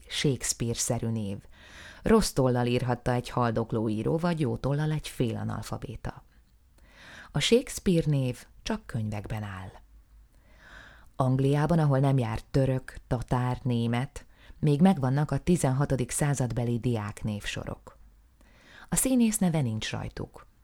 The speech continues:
Nincs egy okmány se, amely mint írót említené. A színész kért és adott kölcsön pénzt, vett házat és gabonát.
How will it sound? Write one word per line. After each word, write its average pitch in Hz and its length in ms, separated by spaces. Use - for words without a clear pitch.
Nincs 190 240
egy 240 340
okmány 131 400
se, - 380
amely 147 260
mint 143 280
írót 131 480
említené. 110 840
A - 80
színész 151 420
kért - 360
és 196 160
adott 135 340
kölcsön 135 460
pénzt, 107 440
vett 131 280
házat 113 540
és 185 160
gabonát. - 680